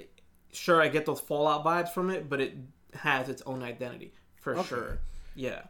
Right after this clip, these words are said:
Speaker 2: Does it handle like it? Does it handle like Fallout? Uh,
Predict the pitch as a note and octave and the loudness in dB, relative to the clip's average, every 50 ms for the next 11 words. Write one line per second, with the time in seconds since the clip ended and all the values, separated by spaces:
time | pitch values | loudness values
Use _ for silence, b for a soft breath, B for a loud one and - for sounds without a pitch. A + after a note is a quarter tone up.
0 | - - C#3+ D#3 C#3 D3+ D#3 A#2 A#2 D3 C#3 C#3 C#3+ D3 E3 E3 E3+ F3 D#3+ C3+ | -12 -6 -4 -2 0 2 0 0 0 -2 -4 -4 -2 -2 0 -2 -2 -4 -6 -4
1 | D3 D#3+ D#3+ D#3+ - F3+ F3+ A3 - - - - _ _ - C#3 B2+ B2 C#3 C3+ | -4 -4 -4 -4 -6 -10 -12 -12 -16 -20 -20 -20 _ _ -10 -8 -6 -4 -4 -2
2 | C#3 C3+ C3 C3+ C3+ C3+ C3 C3 - C3+ C3+ C3+ C3+ C3+ C3+ C3 - - - - | -2 -2 0 0 0 0 0 -2 -2 -2 -2 0 0 -2 -2 -4 -6 -10 -20 -20
3 | - - - - - C3 C3 B2+ B2 B2 B2 B2 | -20 -20 -18 -10 -6 -4 -2 -2 -2 -4 -4 -6